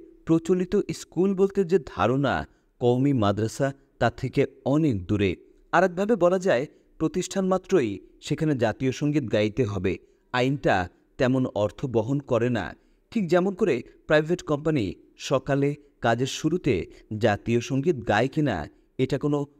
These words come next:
প্রশ্ন হলো না। আইনের সেই ধারায় লেখা আছে, "In all schools the day's works shall begin with the singing of the national anthem।" এর অর্থ,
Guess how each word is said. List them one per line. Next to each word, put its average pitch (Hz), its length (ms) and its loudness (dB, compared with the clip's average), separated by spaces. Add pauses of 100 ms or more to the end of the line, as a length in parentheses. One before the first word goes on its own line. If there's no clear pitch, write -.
(120)
প্রশ্ন 113 340 0
হলো 117 260 0
না। 92 220 -2 (800)
আইনের 190 380 2 (100)
সেই 196 280 0
ধারায় 135 320 0
লেখা 123 360 -2
আছে, 123 380 -2 (580)
"In 185 100 4
all 151 460 0
schools 156 600 -2 (400)
the 143 100 2
day's 131 720 -2
works 117 380 -2 (320)
shall 131 260 2
begin 135 340 0 (140)
with 135 180 -2
the 147 120 2
singing 180 380 0
of 143 300 -2
the 160 100 2
national 120 440 -2
anthem।" 110 640 -2 (720)
এর 123 120 4
অর্থ, 104 400 -2